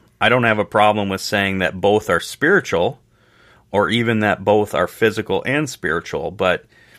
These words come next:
he says, "there's an inconsistency if you call one spiritual and the other biological."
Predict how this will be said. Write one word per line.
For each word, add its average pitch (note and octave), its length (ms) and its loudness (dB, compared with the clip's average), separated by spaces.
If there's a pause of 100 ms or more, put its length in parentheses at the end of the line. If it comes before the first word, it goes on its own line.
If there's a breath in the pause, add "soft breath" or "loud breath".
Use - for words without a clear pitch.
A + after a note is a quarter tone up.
(340 soft breath)
he G#2 140 -8
says, F#2+ 320 0
"there's G2 200 -2
an F2 200 -2
inconsistency G2+ 1080 -4
if E2+ 200 -8
you F#2 80 -8
call F2 400 0
one F#2+ 300 -2
spiritual G2 680 -2
and F#2 140 -8
the F2+ 100 -4
other F2 180 -4
biological." F2+ 920 -6